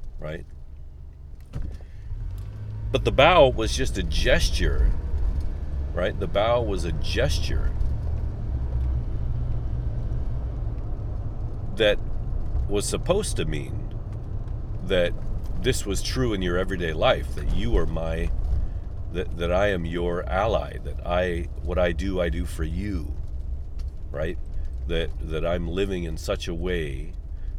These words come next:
um, that is for you, right? Because you are my king. Now I have to,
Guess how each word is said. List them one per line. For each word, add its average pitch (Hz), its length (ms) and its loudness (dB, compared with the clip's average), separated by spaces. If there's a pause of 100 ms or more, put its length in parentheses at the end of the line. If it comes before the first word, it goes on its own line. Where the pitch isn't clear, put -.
(140)
um, 71 400 -4 (200)
that 80 200 -2
is 73 180 -4
for - 360 -2
you, 67 340 -6 (400)
right? 73 300 -6 (1400)
Because 76 360 -8
you 87 200 -4
are 78 140 -2
my 69 380 -10
king. - 380 -6 (3250)
Now 107 80 6
I 110 60 6
have 110 160 0
to, 92 140 -4